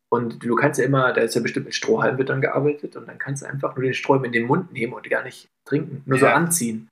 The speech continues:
Speaker 1: Ist zwar ein
Speaker 2: Ja, im
Speaker 1: bisschen
Speaker 2: Bierkönig
Speaker 1: eklig, aber
Speaker 2: wird da tatsächlich mit Strohhalm gearbeitet, da ist,
Speaker 1: Aha.
Speaker 2: kriegst du so eine riesige Karaffe,
Speaker 1: Mhm.
Speaker 2: aber im Megapark kriegst du so einen Tower mit so Zapfding.
Speaker 1: Dann
Speaker 2: Und
Speaker 1: tu so, als wenn du zapfst.
Speaker 2: und Becher natürlich, in,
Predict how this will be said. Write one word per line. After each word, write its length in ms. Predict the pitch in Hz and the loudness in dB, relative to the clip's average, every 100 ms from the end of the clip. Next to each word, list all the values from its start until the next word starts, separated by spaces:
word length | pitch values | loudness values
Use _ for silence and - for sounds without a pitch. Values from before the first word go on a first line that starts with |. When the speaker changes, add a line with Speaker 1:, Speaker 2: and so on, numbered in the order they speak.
| _ _ | _ _
Speaker 1:
Ist 100 | - | 0
zwar 120 | 113 | 4
ein 40 | 113 | 4
Speaker 2:
Ja, 60 | |
im 20 | 123 | 4
Speaker 1:
bisschen 120 | 123 | 4
Speaker 2:
Bierkönig 300 | 135 147 156 139 | 4 4 4 4
Speaker 1:
eklig, 80 | |
aber 80 | 131 | 4
Speaker 2:
wird 120 | 127 127 | 4 2
da 80 | |
tatsächlich 460 | 113 110 117 110 107 | -2 -2 -2 -2 -6
mit 220 | 110 - - _ - | -6 -8 -10 _ -12
Strohhalm 340 | - 117 131 131 | -4 -2 0 -2
gearbeitet, 600 | 131 131 135 131 135 - | -4 -4 -4 -6 -8 -6
da 120 | 117 | -4
ist, 100 | 113 | -2
Speaker 1:
Aha. 140 | - | -2
Speaker 2:
kriegst 200 | - - | -2 -4
du 60 | 113 | -2
so 80 | 113 | -2
eine 160 | 113 107 | -2 -2
riesige 400 | 117 113 110 110 | -2 -4 -4 -6
Karaffe, 640 | - 110 104 - 160 160 _ _ _ - 135 | -6 -4 -2 -2 -2 -6 _ _ _ -16 -10
Speaker 1:
Mhm. 200 | 110 107 | -6 0
Speaker 2:
aber 280 | 117 - 117 | 2 2 -2
im 180 | 107 107 | -2 2
Megapark 640 | 135 139 117 - 101 - | 2 2 -2 0 0 0
kriegst 320 | - 117 - | -4 -4 -2
du 40 | 117 | -4
so 100 | 104 | -6
einen 260 | 101 101 98 | -8 -8 -6
Tower 380 | 123 101 - - _ - | 0 0 -2 -10 _ -8
mit 160 | 104 - | -6 -6
so 100 | 104 | -6
Zapfding. 580 | - - - - 92 92 _ _ _ _ _ _ _ _ _ _ - | -4 -4 -6 -10 -10 -12 _ _ _ _ _ _ _ _ _ _ -4
Speaker 1:
Dann 100 | 120 | 0
Speaker 2:
Und 220 | 113 113 | 2 4
Speaker 1:
tu 180 | 175 226 | 4 6
so, 140 | 160 | 6
als 140 | 113 110 | 4 4
wenn 100 | 113 | 2
du 80 | 110 | 2
zapfst. 340 | - - - | 0 -2 2
Speaker 2:
und 140 | 127 - - | 4 4 4
Becher 320 | 127 - - | 4 4 2
natürlich, 560 | 110 110 113 104 135 - | 2 2 2 2 0 0
in, 240 | 131 110 | -6 -6